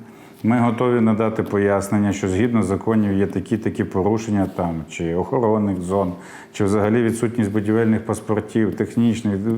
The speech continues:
згідно державних будівельних норм. Але далі мусить хтось звертатися, скасовувати ці помешкання, там, чи будівництво, чи настройки, а особливо той момент, що там забори до води,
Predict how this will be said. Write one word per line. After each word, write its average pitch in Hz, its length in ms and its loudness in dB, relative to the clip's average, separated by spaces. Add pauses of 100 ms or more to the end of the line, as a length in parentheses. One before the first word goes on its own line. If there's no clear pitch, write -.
(160)
згідно 123 260 2
державних 110 560 2
будівельних 104 560 -2
норм. 202 240 2 (960)
Але 95 260 2
далі 139 340 2
мусить 123 460 2
хтось 117 400 0 (1400)
звертатися, 110 880 0
скасовувати 98 960 0
ці - 220 -4
помешкання, 107 880 0
там, 87 240 -2
чи - 120 -6
будівництво, 98 840 0
чи - 140 -4
настройки, 110 760 -2 (400)
а 101 120 -2
особливо 110 560 2
той 113 200 0
момент, 120 400 2
що 92 560 0
там 90 180 0
забори 117 440 2
до 113 160 0
води, 101 320 -2